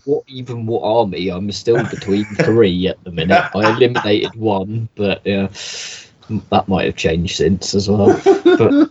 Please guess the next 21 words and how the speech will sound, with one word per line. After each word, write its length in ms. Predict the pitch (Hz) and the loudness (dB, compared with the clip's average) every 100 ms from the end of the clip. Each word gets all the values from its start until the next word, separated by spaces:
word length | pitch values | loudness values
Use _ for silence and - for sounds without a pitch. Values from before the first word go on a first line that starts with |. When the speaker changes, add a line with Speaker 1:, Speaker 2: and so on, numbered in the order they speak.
| - 254 | -2 -6
Speaker 2:
<laughs> 180 | - 120 | -4 -2
Speaker 1:
yeah. 440 | 104 95 110 - - - - - - - - - | -2 -2 -4 -8 -14 -20 -20 -20 -20 -20 -20 -4
Speaker 2:
So, 180 | - 190 | 2 4
yeah, 280 | 143 107 | 6 4
so, 400 | - 170 151 147 | 0 2 4 6
um, 280 | 143 143 147 - | 4 2 -6 0
that'll 240 | 165 165 | 2 4
be 120 | 156 | 2
a 60 | 151 | 2
brilliant 600 | - - 180 160 147 123 | -2 -2 2 2 0 0
day. 220 | 139 139 | 2 2
The 120 | 139 | 0
guys 320 | 143 151 147 135 | 0 2 2 0
at 100 | - | -2
Curtain 540 | 131 123 120 120 113 _ - | 0 2 0 -6 -12 _ -2
host 300 | 135 123 117 | 0 0 -4
a 60 | |
really 300 | 113 113 110 | 0 2 4
good 120 | 104 104 | 2 0
event, 420 | 98 92 90 - | 0 -2 -4 -6
so 320 | 107 101 101 | 2 4 2